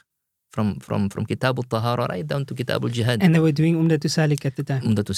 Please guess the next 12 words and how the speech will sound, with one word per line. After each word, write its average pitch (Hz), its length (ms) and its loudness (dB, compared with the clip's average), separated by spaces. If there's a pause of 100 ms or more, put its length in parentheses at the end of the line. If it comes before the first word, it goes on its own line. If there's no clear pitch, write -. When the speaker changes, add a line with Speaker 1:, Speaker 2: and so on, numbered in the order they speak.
Speaker 1:
Salik, 110 200 -8
yes. 143 80 -2
Speaker 2:
Okay. 123 200 -14 (880)
Speaker 1:
Anyway, 113 360 2 (920)
then 156 420 2
came 180 220 2
Ramadan. 120 640 0 (380)
Came 165 200 2
Ramadan 156 720 0
and 127 240 2
Maulana 120 380 2
Taha's, 135 760 -2